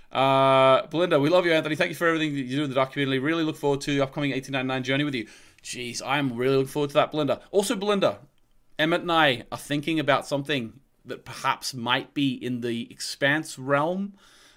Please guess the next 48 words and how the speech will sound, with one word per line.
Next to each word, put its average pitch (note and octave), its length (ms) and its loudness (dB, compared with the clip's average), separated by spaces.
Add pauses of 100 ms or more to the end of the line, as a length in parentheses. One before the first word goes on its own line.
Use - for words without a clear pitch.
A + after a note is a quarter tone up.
(140)
uh, A#2+ 520 2
as C3 180 0
a C3 60 0
long-form C3 920 0
series. D#3 720 -4 (380)
Uh, A#2+ 140 -4
we're D3+ 100 -4
thinking G3+ 420 -2
possibly D#3 500 -2
of C#3 180 -6
doing B2+ 220 -2
it, - 180 -8
but, B2+ 160 -4
um, B2+ 260 -4
it's C3+ 320 -10
gonna D#3 140 -4
be D3+ 80 0
announced C#3 300 0
further C3 200 -2
to B2 140 -10
the, B2 160 -6
near, B2+ 280 -2
near B2+ 200 -2
the B2 140 -2
end B2 100 -4
of A2+ 60 -10
the A2+ 80 -6
Expanse A#2 440 -4
series. G2+ 460 -8 (380)
Uh, A#2+ 260 -2
maybe C3+ 280 -2
you C#3 120 -2
can C3 100 -6
guess A#2+ 240 -4
what A#2 140 -8
it G#2+ 80 -8
is A2 180 -6
from A2+ 260 -12
just G#2+ 140 -14
me A#2 80 -10
saying G#2+ 280 -4
that, F#2 160 -12
but, - 120 -16 (140)
but A#2 300 -12
just C#3 180 -6
so C3+ 60 -4
you A#2+ 120 -2
know, A2 160 -6